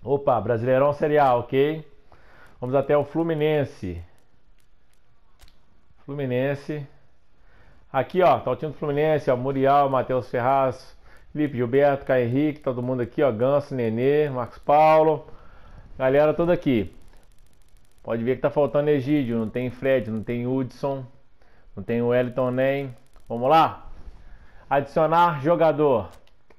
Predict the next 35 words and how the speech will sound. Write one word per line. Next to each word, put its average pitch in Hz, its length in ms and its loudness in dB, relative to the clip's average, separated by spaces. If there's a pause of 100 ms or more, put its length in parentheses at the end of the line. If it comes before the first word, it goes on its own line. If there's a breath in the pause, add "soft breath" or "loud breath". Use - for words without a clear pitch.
(160)
Aperta 135 440 -4
X. 151 520 -6 (380 soft breath)
Lembrando, 175 480 2
hein? 165 220 -2 (200)
Lembrando. 151 540 2 (560 soft breath)
Adicionar 165 460 2
jogador 160 500 4
é 165 80 4
logo 175 220 4
aqui 185 180 -2
em 175 60 0
cima 190 420 0
onde 185 320 2
tá 175 160 2
o 180 60 4
primeiro 175 320 2
jogador 180 180 4
do 160 100 -4
Fluminense. 160 460 0
Tem 165 100 2
o 160 40 0
goleiro 156 320 4
aqui, - 120 -2
ó, 139 140 6
Muriel. 156 720 4 (300 soft breath)
Em 151 80 -4
cima 170 260 -2
tem 165 140 0
o 156 120 2
ícone 156 440 0
adicionar 160 520 2
jogador. 143 440 2
Aperta 147 400 0
em 156 80 -4
X. - 600 -6